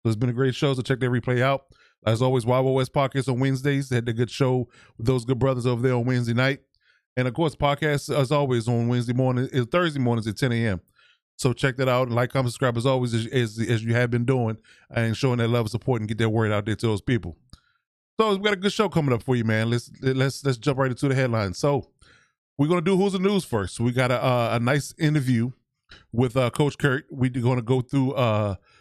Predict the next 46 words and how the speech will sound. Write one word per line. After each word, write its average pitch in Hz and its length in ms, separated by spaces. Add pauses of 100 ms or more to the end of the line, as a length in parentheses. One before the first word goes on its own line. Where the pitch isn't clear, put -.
(200)
some, 127 320
uh, 110 120
topics 135 580
with 120 200
him 120 140
today, 120 440
uh, 117 180
one 113 240
N 123 140
B 117 180 (240)
A 113 60
and 110 100
a 98 140
couple 113 240
of 110 80
N 117 100
F 104 140
L. 113 200 (680)
Uh, 117 80
he 120 140
joined 127 320
me 123 140
on 120 160
the 113 40
podcast 113 440
this 113 180
week, 120 240
uh, 110 200
as 104 240
a, 104 160
uh, 107 280
pre-recorded 110 500
video. 98 380 (600)
Uh, 127 140
he 135 220
is 147 320
go-, 139 200 (140)
he 151 140
and 170 100
I 156 60
are 160 40
gonna 151 140
talk 165 160
about 151 300
Ime 151 100
Udoka 131 560